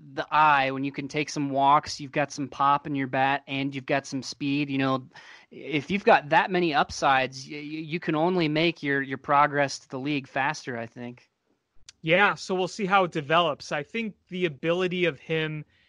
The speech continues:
Speaker 2: to adjust to some breaking and off-speed pitches will definitely dictate that, because I think that's gonna be one of the biggest things they're obviously gonna work
Speaker 1: It,
Speaker 2: on.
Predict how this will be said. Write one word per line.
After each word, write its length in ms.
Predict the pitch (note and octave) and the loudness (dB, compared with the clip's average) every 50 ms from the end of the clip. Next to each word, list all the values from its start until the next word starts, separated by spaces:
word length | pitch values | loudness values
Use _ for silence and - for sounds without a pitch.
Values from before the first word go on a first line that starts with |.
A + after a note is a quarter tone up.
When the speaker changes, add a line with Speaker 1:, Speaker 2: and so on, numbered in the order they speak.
| _ _ _ _ _ _ | _ _ _ _ _ _
Speaker 2:
to 180 | - - F3+ - | -6 -4 -4 -2
adjust 540 | F3+ D#3 C#3+ D3 F3+ F3+ F3 - - - - | -4 -4 -2 2 2 2 2 0 -4 -8 -8
to 80 | F3 | -8
some 240 | D#3+ - - D#3+ C#3+ | -8 -6 -6 -8 -8
breaking 460 | C3 C3+ D3 D3+ D#3 - - D#3 D3+ | -6 -4 -4 -4 -2 -2 -4 -6 -4
and 100 | D3 C#3 | -2 0
off-speed 580 | C#3 C#3 C#3+ - - - - - C#3+ C#3 C#3+ - | 0 0 0 -2 -4 -12 -8 -6 -4 -4 -4 -6
pitches 520 | - E3 D#3+ - - E3+ D#3+ D#3 D3 - | -6 -6 -6 -4 -2 -2 -2 -2 -4 -6
will 120 | D3+ D3 C#3+ | -6 -6 -4
definitely 520 | B2+ - D3 C#3+ - - D#3 D3+ D3 D3 | 0 0 0 0 0 -4 -8 -6 -6 -6
dictate 580 | C#3 B2 - D#3 D3+ - - - E3+ D#3+ D3 - | -8 -6 -6 -6 -6 -6 -6 -4 -4 -4 -2 0
that, 260 | D#3+ D#3 D#3 D#3 - - | 0 2 2 2 0 -2
because 240 | F3 - E3 C#3+ | -4 -4 -2 0
I 100 | D#3+ D#3 | 0 0
think 200 | D#3 - G#3+ G3+ | 0 -2 -4 -4
that's 180 | F#3+ F3 - - | -4 -4 -6 -6
gonna 180 | - F3 D#3+ D#3 | -6 -6 -6 -6
be 140 | D3+ D#3 | -6 -6
one 160 | C#3+ D3 D3 C#3+ | -4 -4 -4 -4
of 40 | |
the 60 | C#3 B2+ | -4 -6
biggest 420 | A#2+ - D#3+ C#3 C#3+ C#3 - - | -6 -6 -6 -4 -6 -8 -8 -8
things 240 | - D3 C#3 C3 - | -8 -8 -8 -8 -6
they're 120 | C3 C3+ | 0 2
obviously 360 | C3+ C#3 C3+ C3 - - - | 2 2 2 0 -4 -12 -10
gonna 140 | C#3 C3+ C3 | -8 -8 -6
work 200 | B2 C3 C3 B2+ | -4 -4 -2 0
Speaker 1:
It, 100 | F#3 G3+ | 0 -2
Speaker 2:
on. 240 | A#2 A2+ A2+ A2+ A#2 | -2 -4 -8 -12 -14